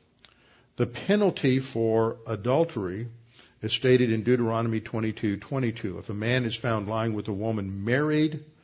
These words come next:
to a husband, then both of them shall die. The man that lay with the woman and the woman. So you shall put away all the e-, uh, shall put away the evil from Israel."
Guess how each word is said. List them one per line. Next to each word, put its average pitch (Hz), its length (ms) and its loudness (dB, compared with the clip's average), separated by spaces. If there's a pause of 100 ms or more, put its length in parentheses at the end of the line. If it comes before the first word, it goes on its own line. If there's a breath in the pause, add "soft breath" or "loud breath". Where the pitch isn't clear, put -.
(500 soft breath)
to 117 260 2
a 113 200 2
husband, - 720 -2 (580 soft breath)
then 120 200 2
both 143 360 2
of 104 180 -2
them 107 260 -2
shall 104 300 -6
die. 110 460 -2 (880 soft breath)
The 110 80 -2
man 120 340 4
that 113 160 0
lay 131 220 8
with 156 180 4
the 120 80 0
woman 113 500 -2
and 123 300 0
the 123 80 4
woman. 131 460 0 (160)
So - 180 -2
you 120 160 4
shall 123 180 -2
put 123 220 0
away 113 320 4
all 117 400 0
the 113 320 0
e-, 131 120 -2
uh, 117 140 -4
shall 113 240 -2
put 135 200 4
away 120 180 4
the 113 240 2
evil 117 400 4 (400 loud breath)
from 117 260 2
Israel." 123 600 2